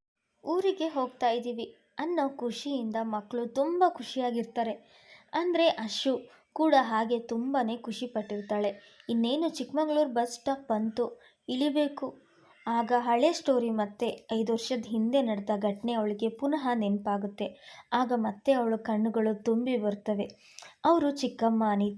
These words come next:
ಅನಿತಾ ಮತ್ತು ಅವಳ ತಂಗಿ ಮಾಡಿದ ಅವಮಾನಗಳು ನೆನೆಸ್ಕೊಂಡು ಕಣ್ಣೀರನ್ನ ಹಾಕ್ತಾಳೆ. ಆಗ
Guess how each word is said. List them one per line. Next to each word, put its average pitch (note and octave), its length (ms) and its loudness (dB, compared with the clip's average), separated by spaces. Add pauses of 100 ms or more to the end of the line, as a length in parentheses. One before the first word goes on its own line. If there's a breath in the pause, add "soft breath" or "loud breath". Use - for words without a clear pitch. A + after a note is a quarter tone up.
ಅನಿತಾ F#4 300 2
ಮತ್ತು A#3+ 360 0
ಅವಳ C4+ 340 2 (100)
ತಂಗಿ A#3 640 0
ಮಾಡಿದ C4 420 4 (100)
ಅವಮಾನಗಳು A#3 880 4 (140)
ನೆನೆಸ್ಕೊಂಡು A#3 760 4
ಕಣ್ಣೀರನ್ನ B3 760 4
ಹಾಕ್ತಾಳೆ. G#3 600 4 (560 loud breath)
ಆಗ B3 260 6